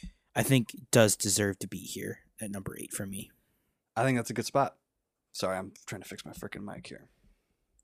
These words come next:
Speaker 1: Well, can you fix your mic and say your number eight at the same
Speaker 2: I think, I think I
Speaker 1: time?
Speaker 2: can. I think I can, I think I can, I think I can manage.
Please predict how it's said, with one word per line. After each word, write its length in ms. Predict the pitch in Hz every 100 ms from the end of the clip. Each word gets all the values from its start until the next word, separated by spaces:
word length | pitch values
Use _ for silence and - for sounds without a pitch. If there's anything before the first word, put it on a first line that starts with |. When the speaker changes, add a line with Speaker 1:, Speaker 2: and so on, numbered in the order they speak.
| _ -
Speaker 1:
Well, 280 | 117 123 - - -
can 140 | 117
you 80 | 107
fix 260 | 131 -
your 60 | 117
mic 180 | 113 120
and 80 | 107
say 140 | 123
your 100 | 117
number 280 | 113 107 104
eight 160 | 113 -
at 80 |
the 80 | -
same 260 | - 117 110
Speaker 2:
I 80 | 107
think, 180 | 208
I 160 | - 107
think 180 | 220 226
I 20 | 247
Speaker 1:
time? 40 |
Speaker 2:
can. 300 | - 208 156
I 80 | -
think 180 | 190 190
I 60 |
can, 240 | 185 170 139
I 120 | 127
think 200 | 180 170
I 80 | 165
can, 240 | 151 135
I 80 | 120
think 160 | 147 151
I 60 |
can 160 | 123 123
manage. 340 | 143 131 -